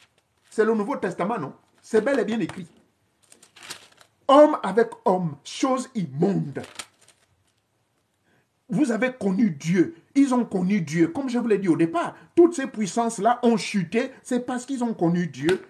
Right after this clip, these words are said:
Je ne suis pas là pour venir vous prêcher, mais j'ai juste pris la Bible ici pour vous montrer, vous les nations chrétiennes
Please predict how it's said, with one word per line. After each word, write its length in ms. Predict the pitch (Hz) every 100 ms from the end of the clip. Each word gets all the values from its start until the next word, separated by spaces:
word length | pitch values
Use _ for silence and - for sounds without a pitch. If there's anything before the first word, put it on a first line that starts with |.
| _ _ _
Je 80 | 151
ne 40 | 202
suis 140 | 220
pas 140 | 214
là 80 | 196
pour 120 | 170
venir 160 | 156 175
vous 140 | 165
prêcher, 400 | 165 165 156 185 139 - -
mais 120 | 180
j'ai 140 | 190
juste 360 | 285 220 302 226
pris 260 | - 415 381
la 100 | 156
Bible 380 | 135 127 107 104
ici 380 | - 247 302 - -
pour 220 | - 254 240
vous 220 | 302 415 320
montrer, 500 | 214 175 208 247 -
vous 360 | 147 139 330 330
les 180 | 170 214
nations 580 | 214 202 - 214 233 277 - -
chrétiennes 760 | 247 190 175 208 247 233 139